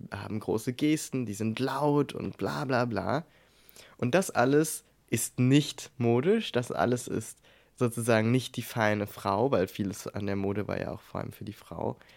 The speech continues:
sondern wir verwenden jetzt weiße, dünne, figurenhafte Menschen,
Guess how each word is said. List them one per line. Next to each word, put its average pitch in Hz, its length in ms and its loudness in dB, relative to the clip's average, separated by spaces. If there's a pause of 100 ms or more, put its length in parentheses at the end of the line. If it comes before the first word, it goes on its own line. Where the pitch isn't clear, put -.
(560)
sondern 120 280 4
wir 123 100 2
verwenden 120 440 2
jetzt 104 360 -2
weiße, 131 800 4 (160)
dünne, 139 460 2 (1120)
figurenhafte 117 1000 0
Menschen, 104 640 -4